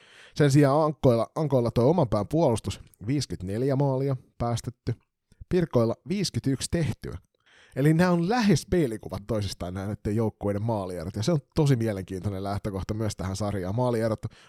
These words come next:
plus kaksikymmentäkuusi Pirkoilla, miinus kaksikymmentäyhdeksän Ankoilla. Tä-, mä sanon, mä sanon ihan suoraan, että, että Ankat, niin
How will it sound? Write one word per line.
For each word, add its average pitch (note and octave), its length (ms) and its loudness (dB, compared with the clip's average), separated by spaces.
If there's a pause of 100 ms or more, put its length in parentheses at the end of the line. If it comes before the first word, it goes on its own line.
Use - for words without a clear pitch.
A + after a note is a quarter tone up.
plus F#3+ 160 4
kaksikymmentäkuusi C#3 600 4
Pirkoilla, A#2 400 2
miinus B2 280 0
kaksikymmentäyhdeksän A2 720 -4
Ankoilla. G2+ 560 -4 (1120)
Tä-, B2 160 -4 (160)
mä C#3+ 100 2
sanon, F3+ 280 6
mä E3 80 4
sanon G#3 260 4
ihan F3+ 160 4
suoraan, B2+ 480 4
että, F#2+ 180 -6
että - 140 -6 (140)
Ankat, C#3+ 400 -2 (580)
niin A#2 160 -4